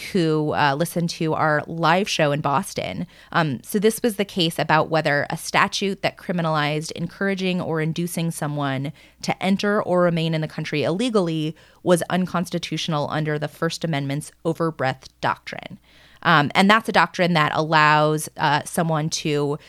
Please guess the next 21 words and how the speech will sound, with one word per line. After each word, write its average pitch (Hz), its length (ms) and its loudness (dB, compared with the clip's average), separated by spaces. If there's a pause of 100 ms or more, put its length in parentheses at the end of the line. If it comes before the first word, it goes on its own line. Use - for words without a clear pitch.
(160)
seek - 280 -4
to 214 120 0
invalidate 175 640 4
a 160 120 -4
federal 156 500 2
or, 139 320 -4
or 143 160 -6
state 135 260 -8
statute 180 540 0
by 165 160 4
saying, 160 540 2
"Even 240 260 2
if 208 160 2
it's 180 140 -6
not 170 200 2
necessarily 156 840 -2
unconstitutional 156 920 -4
as 147 120 -6
applied 151 320 -2
to 156 80 -10
me, 165 480 -2